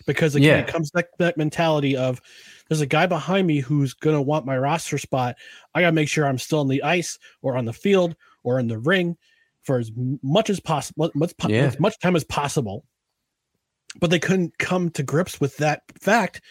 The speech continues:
Speaker 1: and these guys didn't necessarily die of C T E, but, but all the head trauma they ca-, they,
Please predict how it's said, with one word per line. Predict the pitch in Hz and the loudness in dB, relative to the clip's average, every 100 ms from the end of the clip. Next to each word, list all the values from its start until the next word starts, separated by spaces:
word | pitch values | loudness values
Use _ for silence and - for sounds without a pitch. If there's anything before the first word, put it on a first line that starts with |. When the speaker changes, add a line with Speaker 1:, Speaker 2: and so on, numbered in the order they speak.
| - - - _ | -20 -20 -20 _
Speaker 1:
and | 165 165 143 - | 2 2 2 0
these | 196 | 4
guys | 214 185 | 4 4
didn't | 185 175 | 2 0
necessarily | 170 160 170 151 135 | -2 -2 0 2 2
die | 135 135 | 2 0
of | 127 | 0
C | - | -6
T | 131 - 131 | -6 -8 -4
E, | 208 233 | -2 -2
but, | 151 185 165 - - - - _ _ _ _ _ _ _ _ _ _ | 0 2 2 -2 -20 -20 -20 _ _ _ _ _ _ _ _ _ _
but | 175 | 0
all | 165 180 | 2 4
the | 190 156 | 4 2
head | - 208 277 | 0 -2 -2
trauma | - 147 131 123 | -4 -2 -2 -2
they | 123 | -4
ca-, | - 135 131 | -4 -6 -4
they, | 139 135 127 | -2 -2 -4